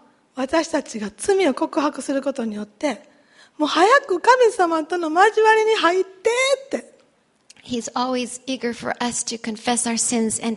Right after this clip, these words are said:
Speaker 2: to return into a close, intimate relationship with him.
Speaker 1: 暗闇の中いないで、光に来てって。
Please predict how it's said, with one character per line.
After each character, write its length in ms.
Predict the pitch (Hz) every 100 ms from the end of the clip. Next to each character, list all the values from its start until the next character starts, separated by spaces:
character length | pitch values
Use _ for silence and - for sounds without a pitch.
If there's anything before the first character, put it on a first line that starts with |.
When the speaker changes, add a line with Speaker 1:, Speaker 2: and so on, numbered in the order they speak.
| -
Speaker 2:
to 60 | - - - -
return 500 | 233 226 - 269 247
into 360 | - 240 - 208
a 60 |
close, 460 | 214 - 202 233 -
intimate 320 | 214 208 214
relationship 560 | - 208 220 220 214 208
with 140 | 143 -
him. 180 | 208 190 - _ _ -
Speaker 1:
暗 200 | 427 427
闇 280 | 440 440 440
の 100 | 415
中 260 | 339 381
い 140 | 349 427
な 180 | 453 359
い 60 |
で、 140 | 269 - -
光 420 | 494 539 494 453
に 140 | 392 -
来 100 | -
て 100 | 440 466 466
っ 20 |
て。 200 | - 240